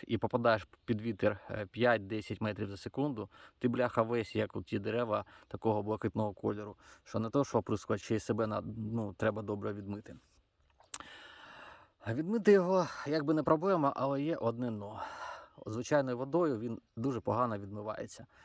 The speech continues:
В мене є один засіб, яким я його відмиваю, він стає як новий. Зараз я приїду з села додому,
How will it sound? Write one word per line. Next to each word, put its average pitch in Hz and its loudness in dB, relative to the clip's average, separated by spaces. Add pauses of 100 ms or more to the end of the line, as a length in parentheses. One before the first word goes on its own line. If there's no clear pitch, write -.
(180)
В 104 -4
мене 139 0
є 127 -2
один 113 -4
засіб, 143 0
яким 107 -2
я 107 -2
його 120 -4 (420)
відмиваю, 110 0
він 127 -6
стає 113 0
як 104 -4
новий. 104 -4 (100)
Зараз 127 0
я 117 -4
приїду 110 -2 (460)
з - -16
села 117 4
додому, 135 0